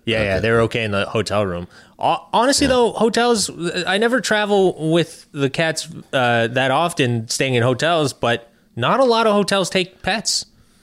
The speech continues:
Speaker 1: And then the
Speaker 2: No.
Speaker 1: weird thing is a lot of them, the ones that do, will take dogs, but do not allow cats.
Speaker 2: 'Cause cats, when they're in a strange place, they try to mark their territory sometime.
Speaker 1: Uh, maybe
Speaker 2: And
Speaker 1: that's
Speaker 2: that stink, it's there forever. It's,
Speaker 1: Yeah,
Speaker 2: you
Speaker 1: that might
Speaker 2: can't
Speaker 1: be it.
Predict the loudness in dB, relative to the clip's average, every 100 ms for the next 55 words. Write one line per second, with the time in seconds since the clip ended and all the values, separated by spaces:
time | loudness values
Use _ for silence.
0 | _ _ _ _ _ 0 2 4 4 4
1 | 4 2 -2 0 0 2 2 2 2 2
2 | 2 0 -2 _ -4 0 2 2 2 0
3 | 0 2 2 0 -2 -2 0 2 2 0
4 | -2 -4 -2 0 2 2 2 2 2 2
5 | -2 -4 -6 -4 -6 -6 -12 _ _ _
6 | _ _ _ _ _ _ _ _ _ _
7 | -20 -14 -10 -4 -4 -2 -2 -2 -2 -4
8 | -4 -4 -4 -4 -2 -4 -4 -4 -4 -6
9 | -6 -8 -4 -4 -4 -8 -8 -10 -10 -12
10 | -14 -18 _ -14 -6 -4 -2 -2 -2 -2
11 | -2 0 0 0 -2 -2 -2 -2 -8 -4
12 | -2 -2 -4 -4 -4 -4 -6 -4 -2 0
13 | 0 0 0 -2 -2 -2 -4